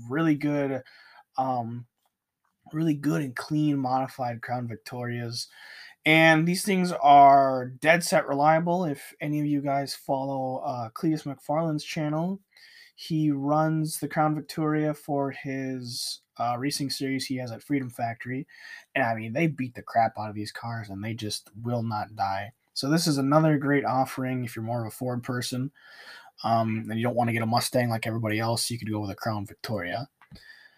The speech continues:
Uh, moving on, for any of you Honda people out there, really any, or any Honda Civic from the early nineties all the way up to the mid two thousands,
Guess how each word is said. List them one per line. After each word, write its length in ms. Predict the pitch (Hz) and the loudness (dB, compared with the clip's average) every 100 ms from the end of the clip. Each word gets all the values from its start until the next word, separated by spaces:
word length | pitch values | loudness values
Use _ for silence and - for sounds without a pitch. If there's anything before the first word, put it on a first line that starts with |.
| _ _ - | _ _ 4
Uh, 300 | 147 151 151 | 10 12 10
moving 380 | 151 196 208 180 | 10 10 10 12
on, 540 | 185 196 185 165 143 135 | 12 12 12 8 6 2
for 840 | - 156 147 147 151 147 147 147 147 | -2 4 8 10 10 8 6 4 2
any 140 | 151 | 2
of 80 | 151 | 6
you 160 | 151 143 | 6 4
Honda 380 | - 147 143 143 - | 2 2 2 -2 0
people 320 | 147 139 139 | 0 0 -2
out 160 | 135 131 | -2 -4
there, 460 | 135 139 139 139 139 - _ 165 | -2 0 2 0 -4 -12 _ -12
really 560 | 143 160 170 170 165 _ _ - | 0 2 4 4 2 _ _ 0
any, 640 | 156 165 165 156 151 143 - - - - | 2 4 4 4 4 2 -2 -8 -10 -6
or 60 | 165 | 0
any 100 | 220 | 4
Honda 260 | 214 185 165 | 6 6 6
Civic 300 | 165 170 - | 2 0 0
from 220 | 143 131 | -2 -2
the 120 | 113 - | -4 -6
early 220 | 110 151 151 | 0 2 4
nineties 500 | 151 156 156 151 131 | 4 4 4 2 0
all 160 | 131 | -4
the 60 | 131 | -2
way 120 | 127 | -2
up 120 | 131 - | -4 -6
to 120 | 113 | -8
the 60 | 107 | -6
mid 200 | 120 123 | -6 -6
two 180 | 131 | -6
thousands, 720 | 123 107 113 117 127 131 139 | -4 -4 -4 -6 -6 -6 -8